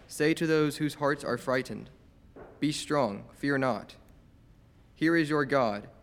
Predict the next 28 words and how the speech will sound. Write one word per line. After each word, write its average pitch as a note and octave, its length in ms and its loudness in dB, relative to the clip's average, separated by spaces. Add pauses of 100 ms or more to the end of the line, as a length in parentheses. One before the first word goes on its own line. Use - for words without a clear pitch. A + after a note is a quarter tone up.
(180)
He D#3 120 -6
comes D#3 340 -2
with C3+ 160 -4
vindication. C3 680 -4 (800)
With - 220 -4
divine C#3 380 2
recompense, C3+ 640 -2
he C#3+ 160 -6
comes C#3 300 -4
to A#2+ 120 -8
save B2 300 -4
you. F#2 180 -10 (1300)
Then D3+ 220 0
will D#3+ 100 4
the D3 160 0
eyes C#3 240 4
of C3+ 80 -6
the C3 80 -4
blind B2+ 380 -2
be A#2+ 120 -4
opened, G#2+ 460 -6 (540)
the - 240 -2
ears D#3 260 2
of D3+ 80 0
the C3+ 80 -2
deaf B2+ 320 -2
be B2 140 -6
cleared. A#2 400 -6